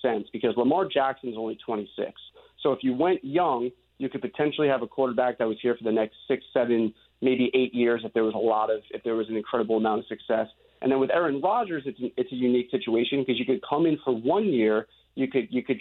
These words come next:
try and draft, uh, you know, maybe a diamond in the rough quarterback to learn behind him. Then as Aaron Rodgers moves on, 'cause you know he will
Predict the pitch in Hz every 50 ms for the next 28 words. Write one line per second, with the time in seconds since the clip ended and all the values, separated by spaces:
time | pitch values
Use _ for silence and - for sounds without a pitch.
0 | - - - 156 151 160 170 170 160 147 127 - - 139 147 143 143 139 - _
1 | _ _ _ _ _ _ - 127 117 110 - - 131 143 120 117 123 120 120 131
2 | 120 110 107 120 120 127 131 127 127 123 123 120 113 117 120 120 - _ _ 123
3 | 127 120 113 110 110 110 110 - - 117 110 110 113 120 123 120 120 120 117 113
4 | - _ _ _ _ - 120 - - - 160 170 180 170 160 131 120 107 107 113
5 | 113 - _ _ _ _ _ - 127 123 143 143 143 139 135 - 135 127 123 143
6 | 147 147 143 135 139 156 175 180 165 151 147 127 - 123 123 123 120 - 117 113
7 | 120 123 123 120 104 113 120 135 131 117 113 110 104 135 143 127 110 113 -